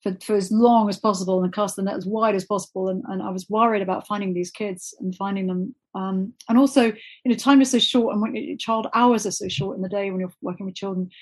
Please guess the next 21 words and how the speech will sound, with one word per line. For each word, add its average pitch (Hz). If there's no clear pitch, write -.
I 208
wanted, 220
you 220
know, 214
I 214
just -
wanted 226
to 220
have 208
so 269
much 240
more 214
non-verbal, 214
improvised 202
moments 208
with 185
them, 185
and, 185
and, 196
and, 196
and 202